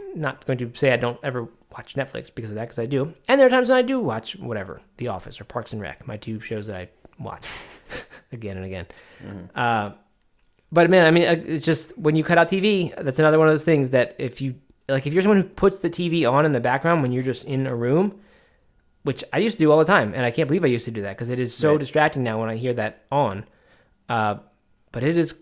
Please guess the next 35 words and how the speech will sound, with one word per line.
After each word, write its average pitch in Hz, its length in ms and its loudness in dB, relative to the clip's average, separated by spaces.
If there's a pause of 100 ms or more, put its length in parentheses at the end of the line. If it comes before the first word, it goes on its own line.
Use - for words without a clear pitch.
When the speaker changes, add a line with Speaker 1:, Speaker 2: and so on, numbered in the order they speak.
(100)
Speaker 1:
it 147 180 -2
is 160 80 -6
quite 170 220 4
easy, 170 160 0
and 151 80 4
especially 202 300 2
with 196 140 2
Netflix, 185 520 0
how 151 160 2
it 151 80 6
autoplays 156 560 4
the 160 60 -4
next 151 220 -2
episode 151 380 -2
and 143 80 -2
all 139 100 2
that. 143 300 0 (400)
Like, 135 180 -4
it 175 100 0
is 185 120 0
easy 175 200 -2
to 156 80 0
put 135 380 -6 (300)
three 135 240 -2
and 127 100 -4
four 131 160 0
hours 117 340 0
into, 113 540 -6 (180)
into 113 260 -10
something. 110 200 -10
And, 139 200 -4
and 170 240 0
ju-, 180 180 0
I 185 60 2
mean, 160 320 2